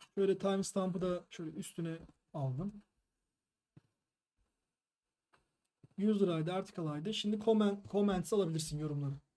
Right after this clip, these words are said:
Yorum daha doğrusu. Comments değil, comment şeklinde alabilirsin.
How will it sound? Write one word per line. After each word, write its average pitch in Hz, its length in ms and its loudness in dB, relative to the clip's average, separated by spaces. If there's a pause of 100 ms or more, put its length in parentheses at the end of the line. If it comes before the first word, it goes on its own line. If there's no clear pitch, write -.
Yorum 185 280 6
daha 135 140 -2
doğrusu. 131 160 -6
Comments 196 440 -2
değil, 202 160 -2
comment 156 440 -4 (880)
şeklinde 160 300 -4
alabilirsin. 147 460 -4